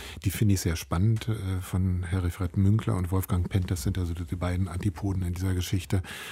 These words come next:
Ähm, und da wohnen auch zwei Herzen in meiner Brust, weil ich einerseits denke, wenn wir in diese historisierende, äh, Umgestaltung kommen, dann verdrängen wir natürlich auch die Brüche, die durch den Nationalsozialismus un-,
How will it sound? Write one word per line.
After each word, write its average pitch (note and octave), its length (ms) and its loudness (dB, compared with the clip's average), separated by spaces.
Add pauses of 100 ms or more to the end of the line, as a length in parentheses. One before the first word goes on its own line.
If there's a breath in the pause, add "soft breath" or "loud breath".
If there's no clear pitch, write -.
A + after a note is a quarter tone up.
(360 loud breath)
Ähm, G2 520 0 (400 loud breath)
und A2 260 2
da G#2+ 140 2
wohnen B2 180 6
auch A2+ 140 2
zwei A2 140 2
Herzen A2 300 2
in F2 60 0
meiner D#2+ 240 -2
Brust, - 400 -8
weil F2+ 160 0
ich G2 140 -2
einerseits G#2+ 400 4
denke, G2 240 2
wenn G#2 200 6
wir G2 240 2
in G2+ 200 -2
diese F#2+ 280 0
historisierende, F#2+ 1500 0 (120)
äh, F2 160 -14
Umgestaltung A2 680 4
kommen, B2 420 4 (760 loud breath)
dann A2 220 4
verdrängen A2 480 4
wir A#2+ 80 6
natürlich A#2 320 2
auch - 100 -6
die A2 140 0
Brüche, A#2 320 0
die A2 180 0
durch A2 200 4
den F#2+ 100 0
Nationalsozialismus F#2+ 1000 2
un-, A2+ 240 2